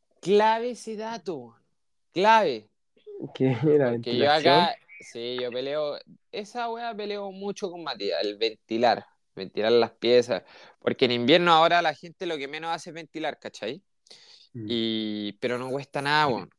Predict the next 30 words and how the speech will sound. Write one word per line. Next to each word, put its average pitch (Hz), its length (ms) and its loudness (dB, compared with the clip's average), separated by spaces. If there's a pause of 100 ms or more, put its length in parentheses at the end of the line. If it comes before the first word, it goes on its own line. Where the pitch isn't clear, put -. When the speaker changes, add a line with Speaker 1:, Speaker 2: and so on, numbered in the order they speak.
(100)
Speaker 1:
Oye, 131 240 2
unos 135 260 -4
diez 143 120 0
minutitos 143 600 2
que 127 160 -4
corra 135 240 2
el 135 80 4
aire, 156 380 2
¿cachai? 147 640 -8
Hiciste 127 340 -14
tu 123 100 -6
pieza, 156 440 -2
ch-, - 360 -20
y 117 220 -18
queda 143 180 -2
todo 143 120 -4
impecable, 165 640 0
weón. 170 320 -8 (640)
Porque, 113 1120 -2
porque 120 300 -6
eso 151 160 -8
es 147 60 -10
muy 151 160 -6
importante, 104 720 -10
la, 104 440 8
la 101 140 4
ventilada. 107 540 -2 (760)
La - 120 -14
ventilada. - 480 -12 (380)
Speaker 2:
<laughs> - 1300 -2